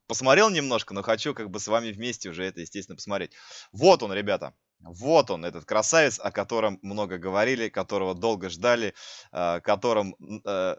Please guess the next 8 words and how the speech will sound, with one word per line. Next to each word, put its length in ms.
дразнили, 680
да, 320
разработчики 760
S 120
C 180
S. 280
Э, 800
блин. 800